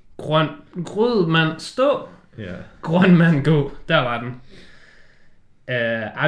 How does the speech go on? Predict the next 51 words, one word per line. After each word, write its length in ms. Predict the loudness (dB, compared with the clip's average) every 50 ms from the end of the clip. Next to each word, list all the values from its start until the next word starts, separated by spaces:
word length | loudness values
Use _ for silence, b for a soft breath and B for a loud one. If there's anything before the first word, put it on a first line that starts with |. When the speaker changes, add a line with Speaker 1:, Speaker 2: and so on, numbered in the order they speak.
| 0
Speaker 1:
det 60 | 0 -2
er 40 |
sgu 140 | -4 0 0
ret 180 | 2 2 2 4
godt 140 | 2 2 2
observeret, 420 | 2 0 0 0 0 0 -2 -4 -10 -16 -20 _ -20 -14
faktisk. 480 | -10 -8 -8 -8 -8 -10 -12 -10 -8 -6
Øh, 260 | -6 -4 -4 -4 -6 -8 -8
<laughs> 120 | -2 4 6
den 120 | 8 8 8
der 60 | 6
scene, 280 | 6 6 6 8 8 10
hvor 80 | 8 8
han 120 | 6 4
går 120 | 4 4 4
ud 40 | 4
og 480 | 2 2 -2 -4 -6 -8 -8 -12 -12
freaking 540 | -14 -10 0 2 2 2 2 0 -6 -6 -4 -4 -4
out 140 | -2 0 0
a 40 | 0 0 0
Speaker 2:
Ja, 80 | 0
Speaker 1:
bit. 160 | -2 -4 -8 -16 -12
Speaker 2:
men 180 | -8 -6 -6 -4
det 80 | -4
er 40 | -6
jo 120 | -4 -4
også, 220 | -4 -4 -6 -10 -10 -10
det 140 | -10 -8 -8
reflekterer 480 | -10 -12 -14 -16 -6 -2 -2 -2 0
jo 60 | -2 -6
godt 240 | -8 -10 -12 -12
på, 480 | -14 -12 -12 -10 -10 -10 -10 -12 -14 -16 -18 -20 -20 -20
øh, 60 | -20 -20 -20 -20 -20 -20 -20 -20 -20
Cuba 500 | -12 -8 -4 -4 -4 -4 -6 -8 -10 -12
og 140 | -12 -14 -16
Tom 300 | -16 -14 -12 -10 -10 -8
i 60 | -8
den 180 | -8 -8 -8 -10
her 100 | -12 -14 -12
film, 320 | -12 -10 -10 -10 -10 -12 -14
at 280 | -16 -16 -16 -18 -18 -20 -20 -20 _ _ -20 -18 _ -10
det, 100 | -8 -6
jeg 120 | -6 -8 -8
connecter 340 | -8 -8 -8 -6 -6 -8 -8
dem 80 | -8 -8
med, 300 | -8 -8 -10 -10 -12 -14 -16 -16
er 440 | -16 -14 -14 -12 -12 -14 -16 -18 -20 _ _ _ _ _ _
andre 380 | -14 -12 -10 -8 -8 -8 -8 -10 -12 -16 -20 -20 -20 -20
tidspunkter, 520 | -16 -12 -12 -12 -10 -10 -10 -8 -8 -8 -8
hvor 240 | -10 -10 -10 -10 -10
andre 420 | -12 -12 -12 -10 -10 -10 -12 -12